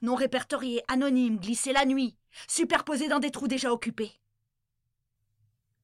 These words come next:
Le dernier à avoir eu un nom, une épitaphe, on le connaît. Je me rappelle, il y a vingt ans,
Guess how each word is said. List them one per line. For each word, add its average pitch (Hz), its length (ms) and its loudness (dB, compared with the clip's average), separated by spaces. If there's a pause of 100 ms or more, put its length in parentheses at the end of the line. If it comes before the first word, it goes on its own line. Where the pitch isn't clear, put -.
(720)
Le 311 120 4
dernier 320 420 6
à 294 180 10
avoir 277 260 6
eu 339 140 6
un 359 120 8
nom, 330 300 2
une 277 220 10
épitaphe, 392 720 6 (160)
on 370 160 6
le 330 140 6
connaît. 240 500 4 (1040)
Je 294 100 4
me 392 160 6
rappelle, 392 480 4
il 302 140 -4
y 311 80 0
a 302 40 0
vingt 294 280 0
ans, 254 180 -6